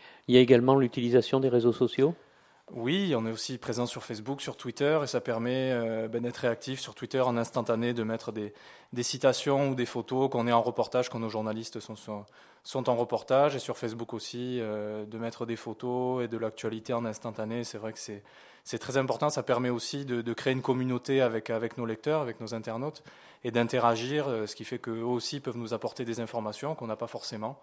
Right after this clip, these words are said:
Speaker 2: Donc ça permet de créer du
Speaker 1: Vous
Speaker 2: lien
Speaker 1: les vérifiez
Speaker 2: et
Speaker 1: après, ces informations ?
Speaker 2: Effectivement, bien sûr, on n'oublie pas la nature de notre métier, donc,
Speaker 1: Très bien,
Speaker 2: euh, voilà,
Speaker 1: très
Speaker 2: ça
Speaker 1: bien.
Speaker 2: donne des pistes et après, euh, on fait notre boulot.
Speaker 1: Euh, Christian, c'est une, euh, c'était, c'était pas, pas gagné d'avance de faire ce, ce site,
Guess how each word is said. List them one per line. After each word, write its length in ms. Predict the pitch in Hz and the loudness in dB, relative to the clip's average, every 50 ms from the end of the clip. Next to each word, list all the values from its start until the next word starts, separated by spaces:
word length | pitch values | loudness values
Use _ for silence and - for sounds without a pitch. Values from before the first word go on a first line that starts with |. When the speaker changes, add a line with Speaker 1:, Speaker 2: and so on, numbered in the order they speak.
| - - - - - _ _ _ - | -20 -20 -20 -20 -20 _ _ _ -16
Speaker 2:
Donc 140 | 104 101 | -16 -12
ça 80 | - 104 | -12 -10
permet 220 | - 113 107 117 | -8 -6 -6 -6
de 40 | 117 | -6
créer 200 | - - 123 117 | -6 -4 -6 -6
du 120 | 110 110 113 | -4 -6 -2
Speaker 1:
Vous 100 | 113 131 | 2 6
Speaker 2:
lien 60 | 139 | 8
Speaker 1:
les 60 | 139 | 8
vérifiez 420 | 131 139 151 139 143 - - - 175 | 10 10 8 6 6 2 6 6 6
Speaker 2:
et 20 | |
Speaker 1:
après, 200 | 175 - - 165 | 6 6 2 -2
ces 200 | 156 - 147 135 | 0 0 2 2
informations ? 640 | 135 131 - 135 127 135 135 - - - 156 165 156 | 2 4 4 4 4 4 2 -2 0 -2 -2 -2 -2
Speaker 2:
Effectivement, 480 | 117 - - 107 - - 117 117 123 131 | -6 -12 -14 -14 -12 -8 -6 -4 -2 -2
bien 140 | 120 113 107 | -2 -4 -6
sûr, 180 | - 135 131 | -4 -2 0
on 80 | 120 117 | 0 0
n'oublie 240 | 117 117 117 117 117 | -2 -2 -6 -8 4
pas 160 | - 143 131 | 6 8 8
la 100 | 127 123 | 8 8
nature 320 | 123 120 117 - 147 127 | 6 4 2 4 2 2
de 60 | 127 123 | 2 2
notre 220 | 123 113 - - | 0 -2 -2 -4
métier, 340 | 117 - - 139 143 151 147 | -6 -4 -2 0 0 2 2
donc, 200 | 131 117 113 - | 2 -2 -2 2
Speaker 1:
Très 160 | - 147 151 | 6 6 8
bien, 240 | - 131 123 101 113 | 8 8 6 6 6
Speaker 2:
euh, 60 | 110 | 4
voilà, 180 | 110 110 104 104 | 0 -2 0 0
Speaker 1:
très 100 | 135 127 | 2 2
Speaker 2:
ça 60 | 120 | 4
Speaker 1:
bien. 100 | 101 131 | 4 4
Speaker 2:
donne 80 | 131 | 4
des 100 | 131 127 | 4 2
pistes 320 | 120 - 151 151 147 - - | 0 0 -4 -6 -6 -2 0
et 60 | 123 | 0
après, 320 | 107 104 - - 135 131 | 0 0 2 0 0 2
euh, 100 | 120 110 101 101 - | 2 0 -2 -2 -6
on 80 | 110 110 | -8 -4
fait 120 | - 139 | -4 -2
notre 140 | 127 123 120 | -2 -2 -2
boulot. 240 | 117 120 107 95 - _ _ _ - - - - - - - - - - | -4 -6 -6 -8 -10 _ _ _ -20 -18 -16 -16 -16 -16 -16 -4 6 10
Speaker 1:
Euh, 300 | 123 127 123 123 120 123 | 12 12 12 12 12 12
Christian, 460 | - - 147 - - - 170 170 160 | 8 2 -2 -2 2 2 2 2 2
c'est 220 | - - 127 - | 0 -4 -2 0
une, 180 | 139 131 127 123 | 0 0 4 4
euh, 680 | 120 117 113 113 110 110 110 107 104 104 101 92 101 | 6 8 8 10 10 10 8 8 8 8 6 4 2
c'était, 340 | 101 - - 110 - - 123 | 0 -2 -4 -4 -2 -4 -6
c'était 280 | - - 156 143 170 151 | 2 2 4 4 4 0
pas, 280 | - - 151 143 135 | 6 6 8 8 8
pas 160 | 131 - 156 139 | 8 6 6 6
gagné 260 | 143 143 151 165 143 | 6 4 4 6 6
d'avance 360 | 135 120 143 180 170 127 110 | 6 6 6 6 4 4 2
de 80 | 113 104 | -2 -2
faire 200 | - - 104 - | 2 2 0 0
ce, 280 | - - 101 101 101 104 | 2 -2 0 0 0 0
ce 160 | - 120 107 | 0 0 0
site, 400 | - - 180 180 - - 110 | 0 0 -4 -4 0 -2 -2